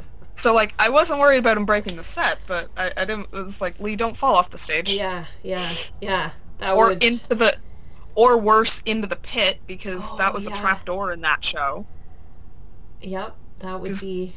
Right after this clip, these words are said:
Speaker 1: 'cause Julie had to pop up out
Speaker 2: Right.
Speaker 1: there and be a demon and spray blood everywhere.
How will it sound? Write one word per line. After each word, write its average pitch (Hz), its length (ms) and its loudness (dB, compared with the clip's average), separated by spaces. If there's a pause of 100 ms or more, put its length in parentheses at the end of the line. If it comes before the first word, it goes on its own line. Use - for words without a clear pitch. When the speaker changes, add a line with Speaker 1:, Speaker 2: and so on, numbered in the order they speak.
(140)
Speaker 1:
'cause 202 160 -2
Julie 220 300 2
had 202 200 2
to 190 40 -10
pop 185 320 2
up 175 220 2
out 180 160 4
Speaker 2:
Right. 185 120 4
Speaker 1:
there 175 200 4
and 160 340 -8 (140)
be 175 160 -2
a 156 40 -6 (220)
demon 175 380 0
and 156 160 -8
spray 160 280 -2
blood 170 240 2
everywhere. 156 520 2